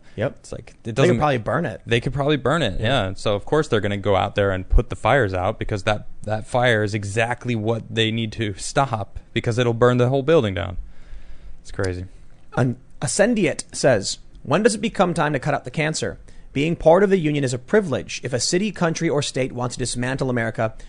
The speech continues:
Speaker 1: they should be excised to make it on their own."
Speaker 2: How do you say that to all the people that live in that s-, state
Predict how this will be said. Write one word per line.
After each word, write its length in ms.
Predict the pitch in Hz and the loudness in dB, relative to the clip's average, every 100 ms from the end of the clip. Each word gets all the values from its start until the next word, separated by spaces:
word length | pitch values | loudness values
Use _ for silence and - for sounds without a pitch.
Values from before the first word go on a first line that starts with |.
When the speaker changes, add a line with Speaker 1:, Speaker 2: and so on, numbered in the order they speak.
| - | -8
Speaker 1:
they 100 | - | -2
should 200 | 123 - | 0 0
be 120 | 131 120 | -2 -2
excised 500 | 131 - 120 113 - | -4 -2 -2 -4 -4
to 60 | |
make 180 | 120 110 | -6 -4
it 80 | - | -4
on 200 | 117 104 | -4 -4
their 180 | 107 120 | -2 -2
own." 280 | 131 78 - - - - - | -2 -6 -14 -20 -20 -20 -4
Speaker 2:
How 160 | 131 | 0
do 80 | 139 | 2
you 180 | 143 131 | 2 2
say 380 | - 131 123 113 | 0 2 4 4
that 280 | 113 107 - | 4 2 0
to 240 | 123 110 | 0 2
all 120 | 107 | 2
the 80 | 107 | 2
people 260 | 120 107 104 | -2 -2 0
that 260 | 98 92 - - - - - - - | 0 0 -4 -16 -16 -16 -18 -18 -12
live 420 | 104 107 98 98 | -2 0 -2 -6
in 180 | 110 101 | -6 -4
that 180 | 98 101 | -2 -4
s-, 340 | - - 117 | -6 -8 -8
state 680 | - - 120 101 98 - - | -10 -2 2 2 -2 -8 -12